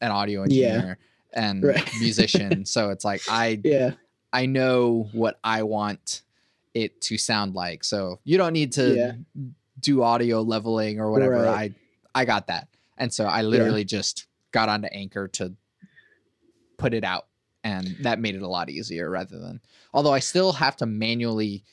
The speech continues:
Speaker 1: do it to YouTube because it's videos. I wish YouTube would have
Speaker 2: Oh,
Speaker 1: a thing
Speaker 2: yeah, yeah,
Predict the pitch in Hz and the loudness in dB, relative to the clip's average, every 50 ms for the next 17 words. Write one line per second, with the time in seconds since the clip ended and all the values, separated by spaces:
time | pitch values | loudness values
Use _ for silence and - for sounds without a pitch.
0 | _ _ - 123 110 117 110 110 107 98 - - _ - - 117 104 95 104 104 | _ _ -14 -4 -2 0 0 2 0 -2 -4 -6 _ -8 -6 -6 -4 -2 -2 -4
1 | 98 - - 92 90 90 92 - - 101 - 101 92 95 90 - - - 98 95 | -4 -4 -4 -6 -6 -6 -8 -8 -10 -8 -8 -8 -8 -8 -10 -10 -8 -6 -6 -4
2 | 95 92 87 85 - - 120 127 131 123 - - 127 127 120 - - 120 110 98 | -4 -4 -4 -6 -4 -2 0 2 2 0 0 0 0 0 0 2 0 0 0 2
3 | 107 113 135 135 139 139 135 135 131 127 127 131 127 127 127 123 123 123 | 2 4 4 4 4 4 4 4 4 6 6 6 4 4 4 4 4 4